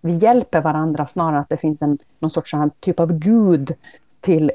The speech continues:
till liksom ledare som kan och vet allting bäst och som har rätt att göra saker för att det handlar ändå om vår, allas eller mitt bästa, så att säga.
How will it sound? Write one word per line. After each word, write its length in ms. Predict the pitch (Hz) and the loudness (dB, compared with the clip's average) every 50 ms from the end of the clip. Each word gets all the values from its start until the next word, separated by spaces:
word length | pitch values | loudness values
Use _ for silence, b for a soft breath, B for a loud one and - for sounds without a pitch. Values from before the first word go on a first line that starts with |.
| - | 0
till 180 | - 190 160 160 | -2 0 0 0
liksom 460 | 156 151 - - 165 151 151 143 143 | 0 -2 -4 -2 -2 0 0 0 0
ledare 640 | 143 165 175 175 180 175 165 151 151 143 139 139 131 | 0 2 2 4 4 2 2 2 2 2 2 0 -2
som 260 | - - 147 143 - - | 0 0 0 0 0 -2
kan 380 | - - 180 185 185 165 156 147 | -4 -2 0 0 2 2 0 0
och 180 | 147 151 - | -2 0 0
vet 320 | 170 160 151 143 135 - - | 0 2 2 -2 -4 -6 -6
allting 440 | - 143 139 135 - 156 156 160 | -4 -4 -4 -4 -4 -2 -2 -2
bäst 500 | 170 214 160 - - - - - - - B B B B | -2 -2 -4 -4 -6 -8 -8 -10 -14 -18 B B B B
och 220 | B - 147 147 | B -6 -6 -4
som 260 | - 151 143 151 135 - _ _ _ _ _ _ | -2 0 0 0 -2 -2 _ _ _ _ _ _
har 260 | _ - - 165 160 | _ -8 -4 -4 -4
rätt 460 | 160 175 - 196 196 196 - - _ 135 | -4 -4 -4 -4 -4 -4 -6 -6 _ -4
att 140 | 131 - 180 | -4 -2 0
göra 400 | 175 185 180 160 151 139 127 127 | 2 2 2 2 0 -2 -4 -4
saker 560 | - - 143 123 117 - _ - 123 120 - - _ _ _ | -4 -4 -4 -4 -4 -6 _ -4 -4 -4 -4 -6 _ _ _
för 100 | - 151 | -4 -4
att 100 | 147 - | -2 0
det 60 | 175 | -2
handlar 440 | 143 156 160 151 156 147 139 139 135 | -2 0 0 2 2 2 0 0 0
ändå 280 | 139 139 139 139 131 127 | 0 0 0 -2 -2 -2
om 120 | 127 131 | -4 -4
vår, 420 | 127 147 143 139 135 - 143 139 131 - _ | -2 -2 0 0 0 -2 -4 -6 -10 -8 _
allas 500 | 147 147 147 147 139 127 - - - - | -4 -2 0 0 -2 -2 -4 -6 -6 -6
eller 280 | 135 131 92 117 120 - | -4 -4 -4 -4 -4 -4
mitt 500 | 165 160 151 147 - _ _ - - - | -4 -4 -4 -4 -6 _ _ -20 -18 -12
bästa, 540 | - 143 151 139 - - - - - - - | -6 -4 -4 -4 -4 -6 -12 -10 -10 -10 -8
så 100 | - - | -8 -10
att 100 | - - | -10 -8
säga. 220 | - 135 90 92 | -6 -6 -4 -6